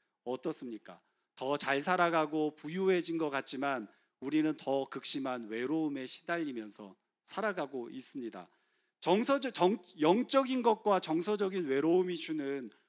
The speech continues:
우울과 고독, 분노가 사실은 운둔형 외톨이가 우리 사회에 많아지고, 엽기적인 범죄가 계속 늘어나고, 자살이나 고독사로 불행한 죽음을 맞이하는 사람들이요,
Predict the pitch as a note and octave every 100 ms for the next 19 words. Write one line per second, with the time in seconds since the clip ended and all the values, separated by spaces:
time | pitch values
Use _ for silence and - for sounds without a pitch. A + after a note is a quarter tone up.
0 | _ C3 E3+ G#3 G3+ F3+ E3+ D#3+ D3+ -
1 | D3+ D3+ D#3 C#3+ _ _ - E3 F#3 D3
2 | D3 F3+ A#2 G2+ _ _ _ _ _ F#3+
3 | F#3 F#3+ E3+ F3 C3 F#2+ _ _ _ _
4 | _ - - - C#3+ G3 A#3 C4+ B3+ A3+
5 | D#3+ D#3 F#3 G#3+ G3 D#3+ D3+ D3 C#3+ -
6 | _ _ _ _ _ _ C3+ D3+ D#3 C#3
7 | C3 B2+ A2 A#2 C3 A2+ A2 G2+ - _
8 | _ _ _ C3 B2 A3+ G3+ E3+ F3 B2+
9 | C3 C#3 C3+ C3+ C3 C3+ C3 A2+ C#3+ G3
10 | E3+ G#2+ G2 F2+ _ _ _ _ - -
11 | C#3 G3+ A3+ A3+ G3 F3+ - D3+ G3+ -
12 | F#3 D3+ D3 - D3 F#3 F3 D#3+ D3+ -
13 | D3 D#3+ D#3 C#3+ C#3+ A2+ G#2 A2+ - D3+
14 | C#3 B2+ B2 B2 D3+ D#3 C3 G#2+ C3 C3+